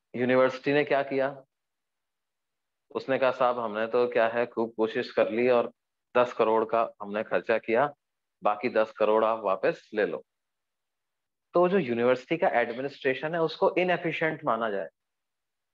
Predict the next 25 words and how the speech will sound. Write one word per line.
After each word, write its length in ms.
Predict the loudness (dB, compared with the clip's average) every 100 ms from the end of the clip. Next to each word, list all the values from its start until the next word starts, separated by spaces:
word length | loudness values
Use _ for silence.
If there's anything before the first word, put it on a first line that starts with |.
| _ _ -6
भाई, 160 | -2
सरकार 520 | 0 2 0 2 0 0
ने 80 |
तो 260 | -2 -4 -6 _ _ _
अपने 500 | -6 -4 0 2 0 -6 _ _ _
बीस 280 | -6 -2 -2
करोड़ 260 | 2 4 4
निकाल 340 | 2 2 2
के 80 | 0
दे 200 | 0 0
दिए 160 | 0 -2
ना 140 | -6
तुमको। 320 | -8 -12 -18 _ _ _ _ _ _ _ _ _
उनने 260 | -4 0 2
तो 80 | 2
कहा, 180 | 2 2
"यार, 220 | 2 0
इस 180 | -2 -4
बीस 260 | -4 -4 -4
करोड़ 280 | -2 0 0
से 140 | -4
तुम 240 | -2 0
अपना 380 | 0 0 0 0 -4 _ _ _ _ _ _ _
उद्धार 340 | -2 0 0 0
करो, 340 | -4 -6 -10